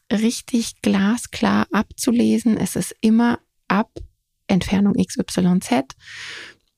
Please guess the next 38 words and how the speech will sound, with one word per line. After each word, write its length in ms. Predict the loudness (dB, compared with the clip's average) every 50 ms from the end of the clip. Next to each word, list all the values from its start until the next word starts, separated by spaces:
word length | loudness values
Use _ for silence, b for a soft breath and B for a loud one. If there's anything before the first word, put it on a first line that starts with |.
| _ _
Und 260 | 0 0 0 2 0 2
dann 180 | 2 4 4
ist 240 | 4 2 0 0 0
es 320 | 0 -2 -2 -4 -8 -12 _ _ _ -20 _ _
die 180 | 0 2 2 2
abgestufte 800 | 0 -4 -4 -4 -4 -4 -4 0 -2 -2 -2 0 -2 -2 0 2
Reaktion. 640 | 0 0 0 -2 -6 -12 -8 -6 -4 -4 -4 -4 -8 -12 _ _ _ _ _ _ -4
Ja. 260 | -2 0 0 -2 -2 B B B B B B B B B B
Und 160 | B 0 2 4
wenn 160 | 4 4 4
du 100 | 4 4
halt 220 | 2 2 2 2
sagst, 560 | 0 0 0 0 0 -2 -6 -16 -16 -18 -20 _ _ _ 0
hm, 340 | 2 4 4 4 2 0 0 0
irgendwie 300 | 0 2 2 2 2 0
ist 160 | -2 0 -2
das 180 | -6 -4 0 2
nicht 220 | 0 2 0 -2
so 100 | -4 -4 -4
passend, 540 | -4 -6 -4 -2 -4 -4 -2 -2 -2 -2 0
was 200 | -4 -6 -4 -6
ich 100 | -10 -6
da 140 | -4 -6 -4
grad 320 | -2 -2 -4 -4 -4 _
gehört 480 | -6 -6 -2 0 0 0 -2 -4 -4 -4
hab, 180 | -4 -4 -4 B B B B B B B B B B B B B B B _ -6
guck 280 | 0 2 2 2 2 0
dir 160 | 0 0 2
Ängste 340 | 2 2 2 0 0 0 0
und 200 | 0 0 0 2
Unsicherheiten 800 | 2 2 2 2 0 0 0 -2 0 0 -2 -2 -2 -4 -4 -2
an. 320 | -2 0 0 0 -2 -2 -6 _ _ _ -2
Und 160 | 0 0 2
wenn 140 | 4 2 2
du 80 | 2 2
das 320 | 2 2 2 2 0 -2
gemacht 480 | 0 2 2 4 2 2 0 -2 -2 0
hast, 260 | 0 0 0 -2 -6